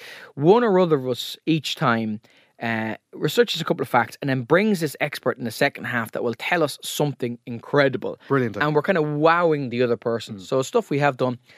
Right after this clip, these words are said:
Speaker 1: Paul McClune was on the show, for
Speaker 2: Yeah.
Speaker 1: example. Paul McClune, who Today F M listeners would know, also the lead singer of The Undertones.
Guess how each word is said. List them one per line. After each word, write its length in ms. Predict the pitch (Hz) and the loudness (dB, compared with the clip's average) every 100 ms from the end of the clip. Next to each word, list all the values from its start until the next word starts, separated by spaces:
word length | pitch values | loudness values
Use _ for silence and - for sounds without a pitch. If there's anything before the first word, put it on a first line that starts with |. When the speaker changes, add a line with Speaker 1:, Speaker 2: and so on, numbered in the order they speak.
| - - - | -20 -20 -10
Speaker 1:
Paul 240 | - 240 | 0 2
McClune 480 | 214 180 226 262 208 | 2 0 4 4 4
was 100 | 113 | 0
on 140 | 113 95 | -6 -8
the 80 | |
show, 200 | 90 95 101 | -6 -6 -4
for 80 | 110 | -4
Speaker 2:
Yeah. 40 | |
Speaker 1:
example. 300 | 101 113 135 | 0 0 0
Paul 200 | - 127 | 2 2
McClune, 320 | 117 - 120 | 2 -2 -2
who 100 | 113 | -2
Today 240 | 110 107 110 | -4 0 0
F 100 | 104 | 4
M 180 | 160 196 | 4 4
listeners 340 | 131 - 95 | 0 -2 -10
would 140 | 98 98 | -10 -4
know, 180 | 107 113 - - | -4 -4 -10 -6
also 280 | - 139 - | 2 4 2
the 80 | 113 | -4
lead 220 | 113 117 | -2 -2
singer 240 | - 110 107 | -2 -2 -2
of 60 | |
The 100 | 107 | 0
Undertones. 480 | 120 113 107 107 120 | 0 0 -2 -4 -8